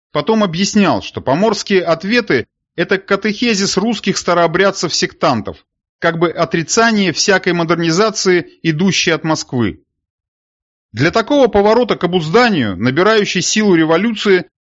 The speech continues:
нужна была огромная смелость и понимание именно чаяний народа, а не его расхожих суждений. И не только смелость, но и чувство меры,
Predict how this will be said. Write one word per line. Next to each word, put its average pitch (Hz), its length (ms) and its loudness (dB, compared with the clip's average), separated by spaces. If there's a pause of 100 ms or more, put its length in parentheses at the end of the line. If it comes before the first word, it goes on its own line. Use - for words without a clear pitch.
(140)
нужна 185 360 2
была 202 260 4
огромная 190 480 2
смелость 190 720 0
и 127 80 -4
понимание 208 600 0
именно 202 480 0
чаяний 175 420 0
народа, 160 560 0 (240)
а 127 100 -2
не 170 180 0
его 190 380 2
расхожих 147 640 0
суждений. 127 720 -2 (360)
И 135 100 0
не 175 120 2
только 220 300 0
смелость, 190 600 2
но 113 100 0
и 135 80 0
чувство 165 380 -2
меры, 165 480 0